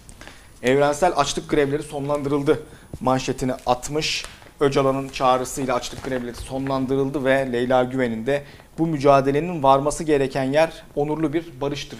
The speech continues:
ifadesi öne çıkarılmış. Fatih Polat'ın,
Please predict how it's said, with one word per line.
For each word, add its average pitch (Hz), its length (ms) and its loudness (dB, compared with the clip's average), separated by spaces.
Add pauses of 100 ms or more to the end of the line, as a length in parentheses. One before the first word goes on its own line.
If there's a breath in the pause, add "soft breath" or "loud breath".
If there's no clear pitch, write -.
ifadesi 117 460 -4
öne 131 180 -4
çıkarılmış. 127 640 -6 (240 loud breath)
Fatih 131 320 -2
Polat'ın, 143 460 -2